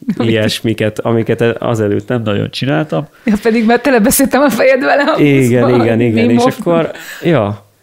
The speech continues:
Speaker 2: és akkor itt most itt volt az alkalom, hogy így, így legyen egy olyan rutinom, amit így kitalálok magamnak, és akkor megvan a reggeli rutin, aztán egész nap megvolt, hogy na most akkor zenét hallgatok, mit tudom én, tíztől fél tizenkettőig,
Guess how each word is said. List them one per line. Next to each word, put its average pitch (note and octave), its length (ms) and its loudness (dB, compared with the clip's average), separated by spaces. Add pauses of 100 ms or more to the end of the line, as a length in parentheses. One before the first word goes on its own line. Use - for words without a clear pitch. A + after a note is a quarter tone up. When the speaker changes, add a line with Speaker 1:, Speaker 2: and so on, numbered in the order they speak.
(240)
Speaker 2:
és C#3+ 100 -8
akkor D3+ 240 -2
itt D3 140 -2
most D3 200 -2
itt C3 140 -2
volt G#2+ 220 -4
az A2 100 -4
alkalom, B2+ 440 0
hogy A2+ 160 -2
így, A2 240 -2
így A2+ 120 -2
legyen G#2 300 0
egy G2+ 200 -2
olyan G2+ 180 -2
rutinom, A2+ 400 -2
amit G2+ 280 -4
így G#2 320 -4
kitalálok B2+ 600 -4
magamnak, G#2+ 480 -4
és - 140 -8
akkor G#2 240 -8
megvan G#2+ 300 -4
a G2+ 100 -8
reggeli C3+ 400 -4
rutin, G#2 440 -4
aztán G#2+ 580 -6
egész G#2 380 -6
nap G#2 180 -6
megvolt, G#2 460 -4
hogy G2+ 180 -6
na G#2+ 220 -6
most G2+ 240 -6
akkor G#2 220 -6
zenét G#2+ 380 -2
hallgatok, G#2 580 -4
mit G#2 140 -6
tudom G#2 320 -4
én, G#2 160 -2
tíztől G#2+ 480 -4
fél G2+ 280 -4
tizenkettőig, G#2+ 920 -4